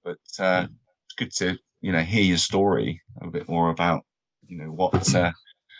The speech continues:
Speaker 1: led you to be
Speaker 2: It's
Speaker 1: part of I C L. So
Speaker 2: Well, yeah, wh-, wh-, when we talk about it, the thing, things come back a little bit. So, uh, uh, so one thing was that the, the, the, the way of singing,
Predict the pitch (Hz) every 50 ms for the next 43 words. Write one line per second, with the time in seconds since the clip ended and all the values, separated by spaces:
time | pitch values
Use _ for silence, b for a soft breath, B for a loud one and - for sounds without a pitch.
0 | B B B B B B B B B B B B B _ _ _ _ _ _ _
1 | _ _ _ _ _ _ - 104 107 98 98 92 - - 80 82 87 85 - 98
2 | 90 - - 101 101 95 - 110 107 113 107 87 87 - - - - - 87 85
3 | 87 87 90 113 131 - 131 - 113 143 147 139 139 135 123 - - 139 143 -
4 | - 139 143 - 147 147 147 151 156 147 143 151 - - 165 160 - 135 135 120
5 | 113 120 117 - - - 117 127 - - - - 147 139 135 131 127 - - -
6 | 139 135 131 - - - 135 127 120 120 113 117 120 120 120 - 117 110 110 104
7 | 107 95 92 95 92 - - - 98 95 98 98 101 b b b b b b b
8 | _ _ 113 113 107 107 104 - - 117 113 110 - - 127 117 120 131 147 143
9 | - - 139 131 123 117 113 117 120 120 123 117 120 - 127 120 113 113 113 113
10 | 110 - _ _ _ _ _ _ _ _ _ _ - 120 117 110 104 - 117 113
11 | - - - 98 113 110 110 117 120 120 123 120 117 107 113 - - - 147 139
12 | 127 107 98 95 90 87 85